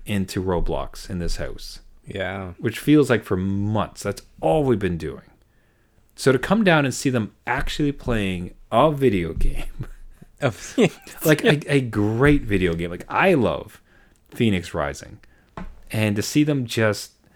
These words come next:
Speaker 1: him playing away, having a great time, like, trying all the challenges, everything else, like, my, like, heart was just singing. I couldn't believe it. Like, to break the Roblox hold, ever so brief.
Speaker 2: Nice.
Speaker 1: I, I,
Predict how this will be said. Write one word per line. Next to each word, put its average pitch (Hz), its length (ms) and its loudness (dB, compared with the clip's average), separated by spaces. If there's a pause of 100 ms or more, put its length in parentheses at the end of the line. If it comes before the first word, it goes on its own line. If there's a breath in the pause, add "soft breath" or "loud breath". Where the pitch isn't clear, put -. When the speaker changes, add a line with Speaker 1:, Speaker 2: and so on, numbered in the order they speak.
(300 soft breath)
Speaker 1:
him 120 200 -2
playing 147 440 -4
away, 127 260 0
having 120 220 0
a 110 60 0
great 113 240 0
time, 113 260 -2
like, 101 120 -2
trying 117 320 -2
all 110 100 0
the 101 60 -2
challenges, 104 440 -4
everything 95 340 0
else, 92 280 -2
like, 92 120 -4
my, 104 320 -2 (200)
like, 95 220 -8
heart 120 340 -2
was 95 160 -6
just 90 200 -8
singing. 92 280 -4
I 90 80 -4
couldn't 120 300 -4
believe 98 420 -6
it. - 160 -18 (320 soft breath)
Like, 101 140 -6
to 101 80 2
break 113 640 -2 (440 soft breath)
the 113 80 -2
Roblox 107 760 0 (120)
hold, 85 580 0 (320)
ever 226 200 4
so 151 160 4
brief. 101 260 0
Speaker 2:
Nice. 160 160 0
Speaker 1:
I, 165 80 -4
I, 160 60 -4